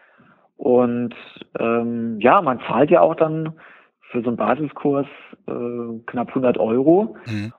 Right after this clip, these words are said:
Speaker 1: Und, äh, da kann man auch die dementsprechende Qualität und Leistung erwarten.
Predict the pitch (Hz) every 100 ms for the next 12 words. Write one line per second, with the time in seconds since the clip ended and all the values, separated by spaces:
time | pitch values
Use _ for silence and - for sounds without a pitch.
0 | - 127 127 127 127 - - 127 127 127
1 | - 127 156 147 147 139 139 139 - -
2 | - - 120 - 139 - 120 110 - 143
3 | 151 113 110 131 143 120 104 113 131 -
4 | 180